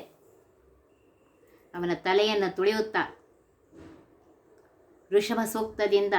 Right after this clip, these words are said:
ಶ್ರೀಕೃಷ್ಣನ ಸ್ತುತಿಸಿದ್ದಾರಂತೆ ಹೇಳಿ ಮಹಾಭಾರತ ತಾತ್ಪರ್ಯದಲ್ಲಿ ಬಂದಿದೆ.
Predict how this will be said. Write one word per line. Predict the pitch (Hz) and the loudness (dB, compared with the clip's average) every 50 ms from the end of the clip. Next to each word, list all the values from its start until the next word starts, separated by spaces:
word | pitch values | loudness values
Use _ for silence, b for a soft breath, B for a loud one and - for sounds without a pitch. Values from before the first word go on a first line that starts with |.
| - - - _ _ _ _ _ _ _ _ _ | -2 -2 -8 _ _ _ _ _ _ _ _ _
ಶ್ರೀಕೃಷ್ಣನ | - 208 233 226 226 220 214 214 - - 208 196 196 196 | -4 -2 -2 -2 -2 -6 -8 -8 -6 -6 -4 -4 -4 -4
ಸ್ತುತಿಸಿದ್ದಾರಂತೆ | 190 - - - - 202 202 - 202 202 175 185 180 175 170 165 165 - 175 | -6 -10 -18 -16 -10 -10 -8 -4 -4 -4 -2 -2 -2 -2 -2 -4 -6 -6 -6
ಹೇಳಿ | 180 185 170 170 175 185 | -6 -4 -4 -4 -4 -4
ಮಹಾಭಾರತ | 180 170 160 170 175 170 165 170 165 165 165 160 | -4 -4 -2 -2 -2 -2 -2 -4 -4 -4 -6 -8
ತಾತ್ಪರ್ಯದಲ್ಲಿ | 156 - 160 160 160 - - 165 156 156 160 151 160 156 151 | -8 -6 -6 -8 -8 -6 -6 -4 -4 -2 -4 -4 -6 -8 -8
ಬಂದಿದೆ. | 151 147 143 139 139 - | -8 -8 -10 -10 -14 -20